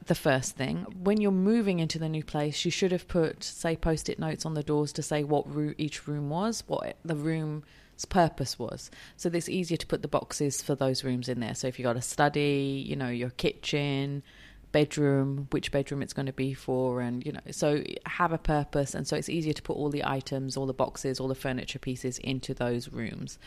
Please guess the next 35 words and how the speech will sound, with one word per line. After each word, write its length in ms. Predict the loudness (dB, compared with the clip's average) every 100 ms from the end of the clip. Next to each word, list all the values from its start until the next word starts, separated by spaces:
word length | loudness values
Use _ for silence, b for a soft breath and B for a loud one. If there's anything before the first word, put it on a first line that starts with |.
| B B
as 140 | -4 0
soon 200 | 2 0
as 120 | 0
you 80 | -2
move 300 | -2 -4 -2
in. 240 | 0 0 -4 B B B B B B
Um, 560 | 6 8 8 6 4 -4 -10
when 400 | -12 0 2 4
you 100 | 4
move 180 | 2 4
into 220 | 2 2
the 60 | 0
house, 280 | 2 2 2
start 240 | 4 4
with 120 | 4
the 60 | 4
larger 360 | 6 6 6 6
items. 520 | 6 4 0 2 2
So 160 | 2
the 120 | 4 4
movers 480 | 4 6 6 6
usually 280 | 4 2 -2
deal 220 | 0 0
with 160 | 2 0
that 240 | 0 -2
for 260 | -2 0 0
you. 240 | 0 -2
So 140 | -2 -4
they, 240 | -2 -2 -4 -8 -6
uh, 220 | -4 -6 -2 0
unwrap 400 | 4 4 4 2
everything, 380 | 0 -2 -4
put, 200 | -4 -6
make 360 | -2 -2 0 2
it, 240 | 2 0